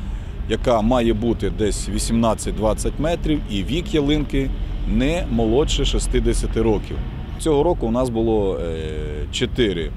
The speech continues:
такі особи, які до нас звернулися і пропонували нам свої ялинки.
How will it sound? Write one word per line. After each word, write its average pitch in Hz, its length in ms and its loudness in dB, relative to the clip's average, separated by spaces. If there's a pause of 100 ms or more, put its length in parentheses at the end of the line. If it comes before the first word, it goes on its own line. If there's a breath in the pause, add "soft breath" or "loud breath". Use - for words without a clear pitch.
(340)
такі 90 300 -4
особи, 156 460 -2
які 104 180 -2
до 95 120 -4
нас 90 200 -4
звернулися 147 680 -4 (440 loud breath)
і 113 80 -2
пропонували 110 640 0
нам 92 200 -2
свої 87 320 -2
ялинки. 73 440 -6